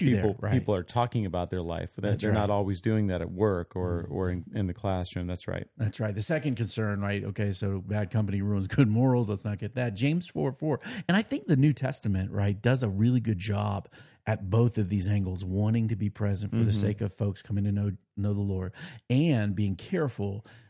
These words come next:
Speaker 1: uh, in James four four, it says, "You adulterous people, do you not know that friendship with the world is enmity or hatred towards God? There, whoever wishes to be a friend of the world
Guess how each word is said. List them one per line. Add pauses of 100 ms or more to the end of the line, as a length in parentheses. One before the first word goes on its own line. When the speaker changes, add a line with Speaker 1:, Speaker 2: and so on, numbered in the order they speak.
Speaker 1:
uh,
in
James
four
four,
it
says,
"You
adulterous
people,
do
you
not
know
that
friendship (680)
with
the
world
is
enmity
or
hatred
towards
God? (340)
There,
whoever
wishes
to
be
a
friend
of
the
world